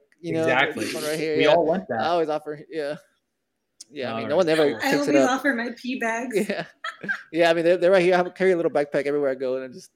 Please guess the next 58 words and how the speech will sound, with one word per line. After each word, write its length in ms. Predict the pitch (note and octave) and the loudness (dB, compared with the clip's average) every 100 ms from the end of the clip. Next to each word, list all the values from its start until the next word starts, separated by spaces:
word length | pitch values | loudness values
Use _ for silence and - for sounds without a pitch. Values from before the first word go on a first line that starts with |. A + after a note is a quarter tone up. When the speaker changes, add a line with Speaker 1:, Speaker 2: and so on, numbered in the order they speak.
| D3 | -18
Speaker 1:
just 140 | C#3+ | -14
like, 120 | D#3 C#3 - | -12 -12 -10
it's 120 | E3+ | -4
like 100 | F#3 | -2
little 160 | E3+ D#3+ | 0 0
tubes. 440 | E3 C#3 - - _ _ _ _ - | 0 -2 -4 -20 _ _ _ _ -4
It's 80 | F#3+ | 4
like 100 | F#3 | 6
little 140 | F3+ | 6
tubes 240 | G3 E3 | 6 2
that 80 | E3 | 2
you 120 | D3+ | 0
unwrap, 400 | D3+ C#3 C3+ B2+ | 0 2 2 0
and 100 | B2+ | -4
it's 120 | B2+ C3 | -14 -14
like 100 | A#2+ | -12
a 20 | |
little 140 | B2 | -10
bag 280 | - B2 A#2+ | -4 -2 -2
inside, 400 | B2 - B2 A#2 | -8 -10 -8 -8
and 200 | A#2+ A2+ _ _ _ _ _ | -10 -16 _ _ _ _ _
yeah. 160 | C#2 - _ _ _ _ _ _ _ | -18 -18 _ _ _ _ _ _ _
It's 100 | _ | _
kind 180 | - C3+ | -14 -14
of 60 | A2+ | -10
a 20 | |
Speaker 2:
Amazing. 540 | B2 A#2 A#2 A2+ A2+ A2 _ - - | -6 -4 -4 -8 -12 -14 _ -20 -10
Speaker 1:
it's 100 | E3 | 2
Speaker 2:
Well, 120 | E3+ | 4
Speaker 1:
already 140 | D#3 D#3 | 4 6
Speaker 2:
Kevin, 280 | G#3 G3+ | 6 6
Speaker 1:
set 140 | F3 F#3 | 4 4
Speaker 2:
dude, 100 | E3+ | 4
Speaker 1:
up 60 | - | 2
Speaker 2:
it's 140 | E3+ | -4
Speaker 1:
sometimes. 580 | C3+ F3+ E3+ - - - E3+ | 0 -2 -2 -6 -12 -10 -10
Speaker 2:
been, 80 | |
it's, 100 | D#3 - _ - | -10 -12 _ -6
it's 160 | E3 | -6
been 160 | - F3 | -4 -4
Speaker 1:
<laughs> 140 | - G#3 | 2 4
Speaker 2:
super, 440 | G#3 G3+ E3+ D#3 - | 4 4 2 2 -2
uh, 200 | D#3 D3 D3+ | -4 -2 0
awesome 340 | E3 F3 C#3+ | 0 2 -2
having 280 | C3 C#3+ C#3+ | -2 -2 -2
you 120 | C3 | -2
on 140 | C#3 C#3 | -4 -4
here. 140 | A2+ | -6
I 60 | A2+ | -6
mean, 280 | B2 B2 A#2+ | -8 -8 -2
really 260 | D3 D3 | 2 2
cool. 340 | C#3 D3+ B2+ A#2 | 0 0 0 -2
Love 220 | C3+ C#3+ | -2 -2
your 120 | D3 C#3+ | 2 0
insights. 540 | D3 D3+ D3 C#3+ - | 0 -2 -2 -2 -4
Love 240 | C#3 C#3 C3 | -4 -4 -4
your, 300 | B2+ B2 B2+ | -2 -2 -2
uh, 240 | A#2+ | -6